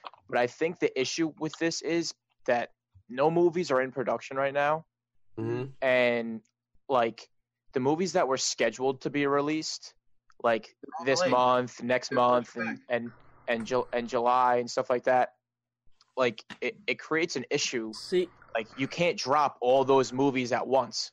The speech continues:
Speaker 4: what, what, what I think would be the smartest thing to do is to re-release remastered versions of very, very good classics, like Godfather, like
Speaker 1: Like,
Speaker 4: Star
Speaker 1: they do
Speaker 4: Wars,
Speaker 1: that, they
Speaker 4: like,
Speaker 1: do do that, though.
Speaker 4: they do that,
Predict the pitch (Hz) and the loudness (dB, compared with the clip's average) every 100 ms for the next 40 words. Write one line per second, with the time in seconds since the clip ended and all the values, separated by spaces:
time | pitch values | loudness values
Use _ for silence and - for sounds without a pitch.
0 | _ 175 175 180 - - 175 175 - 170 | _ -6 4 6 6 0 0 0 0 2
1 | 175 156 175 - 220 240 185 165 160 147 | 2 2 0 0 -2 0 -4 0 0 -2
2 | 143 - 160 147 147 156 - - 156 156 | -6 -8 -6 -4 -2 -2 -6 -8 -6 -6
3 | 160 156 - 156 143 147 139 156 - - | -8 -10 -10 -8 -4 -4 -4 -6 -12 -20
4 | - - - - - 151 - 160 135 139 | -20 -20 -20 -14 -8 -8 -4 -4 -4 -2
5 | 165 170 151 143 165 - - - 139 147 | 2 4 2 0 -4 -6 -8 -14 -10 -4
6 | 160 147 143 147 160 143 147 147 160 160 | -4 -2 -4 -4 -8 -6 -6 -6 -6 -8
7 | 131 127 - 147 147 143 143 143 139 143 | -8 -14 -18 -12 -6 -4 -4 -8 -6 -6
8 | 139 139 139 135 - - 131 123 - - | -6 -8 -10 -10 -10 -8 -8 -8 -12 -14
9 | - - - - 139 143 131 160 135 127 | -16 -16 -20 -12 -10 -10 -6 -4 -4 -6
10 | - 113 - 82 113 131 135 - 123 143 | -12 -14 -14 -16 -12 -10 -6 -2 -2 -2
11 | 143 143 143 151 190 185 147 147 165 156 | -4 -2 0 2 4 4 2 0 0 0
12 | 190 175 208 147 85 - 120 170 175 208 | -2 -4 -2 0 -2 -4 -2 0 2 6
13 | 220 139 | 6 6